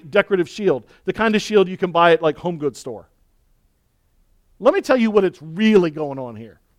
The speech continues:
And that's what he starts to say here. He has shri-, God, he's, he's speaking of, has shriveled me, verse eight, chapter sixteen, has shriveled me up, which is a witness against me.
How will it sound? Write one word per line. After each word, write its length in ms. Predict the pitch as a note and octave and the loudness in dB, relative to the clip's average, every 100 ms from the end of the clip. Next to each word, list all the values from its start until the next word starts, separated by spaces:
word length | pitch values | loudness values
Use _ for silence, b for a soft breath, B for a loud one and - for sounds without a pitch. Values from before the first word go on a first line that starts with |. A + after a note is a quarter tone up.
| - | -8
And 120 | E3+ | -2
that's 160 | G3+ G#3 | -2 -2
what 80 | G3 | -8
he 40 | |
starts 260 | - F3+ - | -4 -4 -4
to 80 | |
say 200 | D3 D3+ | -6 -6
here. 160 | B2 A2 b b b | -6 -10 b b b
He 100 | A3+ | 0
has 140 | G3+ | 0
shri-, 260 | - - A#3 | 0 -12 -4
God, 480 | F3 A#3+ F3+ B2+ - _ | 2 4 4 2 -8 _
he's, 180 | D3+ D3 | -14 -12
he's 140 | F#3 - | -10 -6
speaking 380 | A3 F3+ F3 | -4 -4 -2
of, 160 | D3+ C#3 b b | 0 -2 b b
has 200 | G3 - | -2 -2
shriveled 400 | - A#3 A#3+ A#3+ | -4 -4 -2 -2
me, 100 | G3+ | -4
verse 280 | F3 G3+ G3 | -2 -2 0
eight, 200 | F3+ E3+ | -2 -2
chapter 240 | F3 E3 - | -2 -4 -6
sixteen, 300 | F3 D#3 D3 | -12 -8 -4
has 140 | D3+ | -6
shriveled 340 | - G#3+ B3+ | -2 -2 -2
me 160 | A3 E3+ | -2 0
up, 160 | D3+ F#3 | 0 -2
which 140 | E3 | -8
is 100 | D3+ | -8
a 60 | D3+ | -6
witness 380 | F#3 G#3+ F3 | -4 -4 -8
against 380 | E3+ E3 D#3+ - | -8 -8 -8 -12
me. 180 | A#2+ | -20